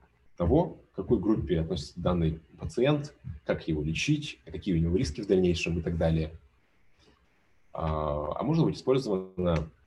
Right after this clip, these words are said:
м, просто в таких научно-исследовательских целях. И вот другой тип карты, когда мы отображаем, э, анализы, э, в качестве точек.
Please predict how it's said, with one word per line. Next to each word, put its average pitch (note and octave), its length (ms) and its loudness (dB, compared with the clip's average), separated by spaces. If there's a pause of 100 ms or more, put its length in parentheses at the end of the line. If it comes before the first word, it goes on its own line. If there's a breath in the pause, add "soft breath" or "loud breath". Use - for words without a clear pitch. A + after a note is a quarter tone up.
м, D#2+ 480 2 (840)
просто B2+ 340 -2
в G#2 320 0
таких E2 360 -4
научно-исследовательских F2+ 1080 -2
целях. C#2 280 -8 (1120 soft breath)
И A2+ 120 0
вот A2 220 0
другой E3+ 320 0
тип E3 300 -4
карты, B2 320 0
когда G2 280 0
мы F#2+ 380 2
отображаем, F2+ 920 2 (840)
э, F2 40 -8
анализы, E2+ 1160 2 (1700)
э, F#2 80 0
в D#2+ 1160 0
качестве - 340 -4
точек. - 380 -4